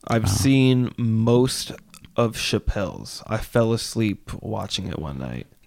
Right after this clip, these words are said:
Speaker 2: Dude, you're getting
Speaker 1: So
Speaker 2: fucking old.
Speaker 1: <laughs> Fuck you.
Speaker 2: What did you, you just turned
Speaker 1: Mm.
Speaker 2: twenty-five?
Speaker 1: Twenty-three.
Speaker 2: Oh, twenty-three.
Speaker 1: <laughs>
Speaker 2: Fuck, that's even worse. You're already falling asleep.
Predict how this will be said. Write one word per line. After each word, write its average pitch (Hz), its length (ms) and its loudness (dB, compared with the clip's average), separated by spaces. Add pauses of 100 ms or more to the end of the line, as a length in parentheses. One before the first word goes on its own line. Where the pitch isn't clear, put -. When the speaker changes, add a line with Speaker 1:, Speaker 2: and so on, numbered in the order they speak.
(120)
Speaker 2:
Dude, 85 180 0
you're 85 80 -2
getting 92 220 -2
Speaker 1:
So 85 180 -4
Speaker 2:
fucking 90 420 -2
old. 90 540 4
Speaker 1:
<laughs> - 60 -4 (260)
Fuck - 340 0
you. 156 380 6 (160)
Speaker 2:
What 95 140 4
did 98 160 4
you, 101 100 4
you 98 120 4
just 104 220 2
turned 98 220 6
Speaker 1:
Mm. - 40 0
Speaker 2:
twenty-five? 95 680 4 (400)
Speaker 1:
Twenty-three. 107 600 -2 (540)
Speaker 2:
Oh, 98 160 0
twenty-three. 165 680 6
Speaker 1:
<laughs> 139 340 4
Speaker 2:
Fuck, - 380 2
that's 117 220 4
even 110 280 6
worse. 101 380 4
You're 101 100 6
already 104 220 4
falling 101 340 4
asleep. 95 540 2